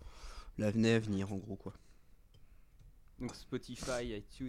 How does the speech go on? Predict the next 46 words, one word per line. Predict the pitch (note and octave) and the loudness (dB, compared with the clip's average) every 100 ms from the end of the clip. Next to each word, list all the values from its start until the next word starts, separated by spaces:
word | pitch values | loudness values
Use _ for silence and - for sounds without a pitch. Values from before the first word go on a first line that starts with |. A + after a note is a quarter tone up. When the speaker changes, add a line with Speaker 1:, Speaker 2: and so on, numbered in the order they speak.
| C3 | 8
Speaker 1:
Ouais, | D#3+ | 12
Speaker 2:
tout, | G#3 | 12
Speaker 1:
ouais, | G#3+ | 12
Speaker 2:
donc | D#3+ | 12
Speaker 1:
carrément, | C3+ B2+ D3 D#3+ D3+ | 10 12 12 12 12
il | |
y | B2 | 12
a | A#2 A#2 | 12 8
Speaker 2:
plateformes, | C#3+ | 4
là. | D3 - - | -6 -2 10
Speaker 1:
bah, | B2+ | 12
le | C#3 | 12
label, | D#3+ E3 G3 | 12 12 10
c'est | F#3+ D3 | 6 4
Odyssey | D#3+ F3 F#3 F3+ | 6 6 8 10
Records, | D#3 D#3+ D#3+ B2+ | 10 8 6 6
donc | A2 | 2
si | - | 4
vous | C#3 | 6
voulez | C3+ | 8
voir | B2+ C3+ | 10 8
toutes | C3+ B2+ - | 4 -4 0
les | A#2+ A2 | 0 2
actus | - - - C#3+ | -2 -4 -2 0
de, | C3+ - - C2 - - - - - - | 0 -2 -2 -4 -6 -8 -8 -10 -6 2
bah, | A2+ | 6
de | A2 | 8
nos | A2+ A2 | 10 8
groupes, | G#2 C#3 - A#2+ | 6 4 4 2
euh, | G2 G2+ E2+ | 4 2 0
des | G#2+ | 0
groupes | A2 A2 | 0 0
avec | A2 | 0
qui | A2 | 2
on | |
bosse, | A2 B2 C#3+ - | 4 6 4 2
euh, | |
voilà, | G#2+ G2 A2+ | 0 4 4
on, | A#2 G#2+ | 4 2
c'est | G#2 - G#2+ | -2 0 2
là | A2+ | 4
que | A2+ | 2
vous | A2+ | 4
allez | G#2+ | 4
trouver, | G#2 - G#2+ | 2 0 2
euh, | A2 | 2